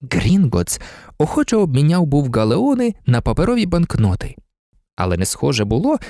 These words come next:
щоб існував простий спосіб перетворити купу золота на неоподатковані й непідозрілі маклівські гроші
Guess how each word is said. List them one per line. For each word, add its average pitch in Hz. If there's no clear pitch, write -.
щоб -
існував 180
простий -
спосіб -
перетворити 160
купу 175
золота 196
на 120
неоподатковані 156
й 175
непідозрілі 143
маклівські 127
гроші 113